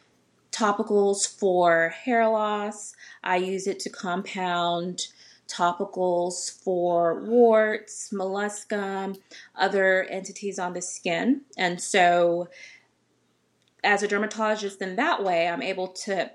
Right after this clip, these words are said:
personalize some of these topical medications for my patients to their specific disease entity, rather than having to be confined to a certain prescription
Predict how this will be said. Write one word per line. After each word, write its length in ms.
personalize 1080
some 220
of 80
these 200
topical 440
medications 800
for 140
my 180
patients 640
to 340
their 340
specific 1040
disease 760
entity, 640
rather 460
than 420
having 400
to 760
be 240
confined 720
to 720
a 60
certain 260
prescription 760